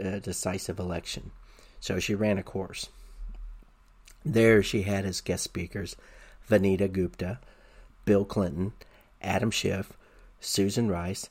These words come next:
and Lincoln Project co-founder Steve Schmidt, among a who's who of Dem-, Democrat political operatives and former candidates. So, let's see, what else can I tell you about? So, to backtrack,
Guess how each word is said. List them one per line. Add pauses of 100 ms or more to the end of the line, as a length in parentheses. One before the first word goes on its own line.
(140)
and
Lincoln
Project
co-founder
Steve
Schmidt, (420)
among
a
who's
who
of
Dem-, (100)
Democrat
political
operatives
and
former
candidates. (1400)
So,
let's
see,
what
else
can
I
tell
you
about? (240)
So,
to
backtrack,